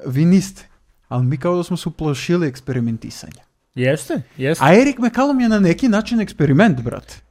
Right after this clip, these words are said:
Speaker 1: Jer jebi ga, trideset sedam godine, nije mladi igrač. Znaš
Speaker 2: Da.
Speaker 1: ti da, zna, zna
Speaker 2: Al
Speaker 1: se
Speaker 2: vi,
Speaker 1: ko je Erik.
Speaker 2: al vi volite star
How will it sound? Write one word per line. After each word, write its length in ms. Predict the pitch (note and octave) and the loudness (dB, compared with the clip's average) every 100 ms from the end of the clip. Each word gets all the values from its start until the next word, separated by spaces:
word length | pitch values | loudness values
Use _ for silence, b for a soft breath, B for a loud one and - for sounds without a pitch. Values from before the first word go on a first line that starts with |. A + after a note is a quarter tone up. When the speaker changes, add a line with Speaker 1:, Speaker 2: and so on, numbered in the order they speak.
| - | -12
Speaker 1:
Jer 180 | C3 B2+ | -6 -2
jebi 240 | B2+ B2 | -2 -2
ga, 100 | D3+ | -2
trideset 300 | E3+ D3 C3+ | -2 -2 -2
sedam 220 | C3 D3+ D#3+ | 0 0 4
godine, 360 | F#3+ G3 E3 | 4 4 2
nije 200 | A#2+ A#2 | -4 -6
mladi 260 | C3 C#3+ D#3 | -2 -2 0
igrač. 240 | F#3 E3 | 0 0
Znaš 280 | - D#3+ F3 | 4 6 6
Speaker 2:
Da. 60 | C#3 | 2
Speaker 1:
ti 240 | A3 F#3+ | -2 -4
da, 140 | F3+ | -2
zna, 100 | E3+ | -4
zna 260 | B2+ F3 A#3 | -2 0 2
Speaker 2:
Al 240 | D3 D#3+ D#3+ | 6 6 6
Speaker 1:
se 80 | G#3 | 6
Speaker 2:
vi, 120 | A#3+ | 6
Speaker 1:
ko 120 | C4 | 6
je 60 | F#3 | 6
Erik. 120 | E3 | 6
Speaker 2:
al 160 | F3+ | 6
vi 180 | D#3+ G#3+ | 6 6
volite 560 | F#3 G3 G#3+ B3 B3+ A3+ - _ _ - | 8 8 8 8 4 4 -2 _ _ -6
star 540 | - A#3 F#3+ C#3 | 4 8 8 6